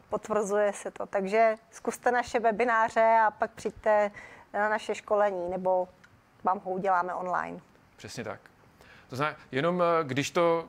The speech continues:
Speaker 2: krátce shrnu, součástí celá, eh, Ivano, tobě každopádně, eh, děkuju. Pokud budou nějaké další dotazy na vzdělávání, určitě Ivana ráda odpoví. Zase najdete kde jinde než na portále
Speaker 1: Já
Speaker 2: ve
Speaker 1: děkuju
Speaker 2: škole.
Speaker 1: za pozvání.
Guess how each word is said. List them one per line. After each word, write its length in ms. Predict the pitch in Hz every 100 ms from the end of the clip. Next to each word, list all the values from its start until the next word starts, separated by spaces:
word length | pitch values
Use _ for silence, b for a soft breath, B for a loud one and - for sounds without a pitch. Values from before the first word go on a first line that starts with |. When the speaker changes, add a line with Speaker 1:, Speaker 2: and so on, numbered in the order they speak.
| -
Speaker 2:
krátce 420 | 143 135 - 160
shrnu, 360 | - 147 135
součástí 640 | 113 131 117 147 - 160 156
celá, 300 | - 143 139 135
eh, 40 | 143 120 117 120 - -
Ivano, 260 | 120 139
tobě 220 | 135 123
každopádně, 640 | 120 117 120 135 127 131 127
eh, 720 | - - - 120 117 110 110
děkuju. 500 | 107 127 156 156 160 B B
Pokud 280 | 135 117 143
budou 260 | 131 147 143
nějaké 280 | 139 -
další 320 | 135 131 - 135
dotazy 520 | 131 147 131 139 135
na 420 | 131 127 123 - B B
vzdělávání, 680 | 107 117 135 135 135 131 127
určitě 560 | 127 - 123 127 123 131
Ivana 320 | 120 123 123
ráda 240 | 120 120 123
odpoví. 500 | 117 131 123 120 120 b b
Zase 280 | - 120 131
najdete 500 | 120 117 113 120 113 - - - -
kde 180 | 117 113
jinde 320 | 120 123 117
než 240 | 107 -
na 80 | 107
portále 460 | - 101 104 95 95
Speaker 1:
Já 400 | 95 - - 185
Speaker 2:
ve 40 |
Speaker 1:
děkuju 260 | 202 - 226
Speaker 2:
škole. 120 | 208
Speaker 1:
za 120 | 208
pozvání. 800 | - 214 214 196 202 208 220 233